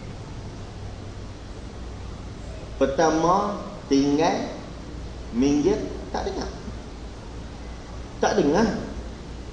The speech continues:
Ada rumah, anak dia semua menjadi. Dia tanya, "Apa rahsia dia?" Dia kata, "Dalam rumah ni, biar," dia kata, "Al-Quran ni sentiasa dia, dia dengar," dia kata.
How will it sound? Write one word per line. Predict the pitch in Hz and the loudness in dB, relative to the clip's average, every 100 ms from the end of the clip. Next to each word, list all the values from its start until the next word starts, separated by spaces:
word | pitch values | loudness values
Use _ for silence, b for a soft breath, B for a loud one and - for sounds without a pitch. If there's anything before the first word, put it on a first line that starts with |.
| - - - - - - - - - - | -10 -10 -10 -10 -10 -10 -10 -10 -10 2
Ada | 180 170 170 156 170 | 6 10 10 10 6
rumah, | 170 160 143 147 147 - - - - - - - - - - - - | 8 8 8 4 0 -2 -6 -10 -12 -12 -12 -12 -12 -10 -10 -4 0
anak | 220 233 | 0 0
dia | 247 | 0
semua | 233 247 | 4 4
menjadi. | 147 131 254 - - - - - - - - - - - - - - | 6 6 6 4 -4 -8 -10 -10 -10 -10 -10 -10 -10 -10 -10 -10 -4
Dia | - | 0
tanya, | - 226 240 | 2 4 4
"Apa | 240 247 262 202 | 2 4 4 4
rahsia | - 156 | 0 0
dia?" | 120 127 - - - - - | 2 0 -4 -8 -10 -10 0
Dia | 185 | 2
kata, | 175 180 - - - | 4 2 -2 -2 2
"Dalam | 185 190 185 | 6 6 4
rumah | 190 196 196 | 2 2 2
ni, | 190 | 2
biar," | 196 180 - - - | 2 0 -2 -6 -6
dia | 175 190 180 | -2 -2 0
kata, | - | 2
"Al-Quran | 185 - 185 202 - 165 | 2 2 0 0 0 -2
ni | 180 | -2
sentiasa | - 175 190 185 185 | -4 -2 -2 0 0
dia, | - - - - - | 0 -2 -6 -6 6
dia | 175 175 | 8 8
dengar," | 175 160 143 | 6 4 2
dia | 110 | 0
kata. | 104 - - | -4 -6 -6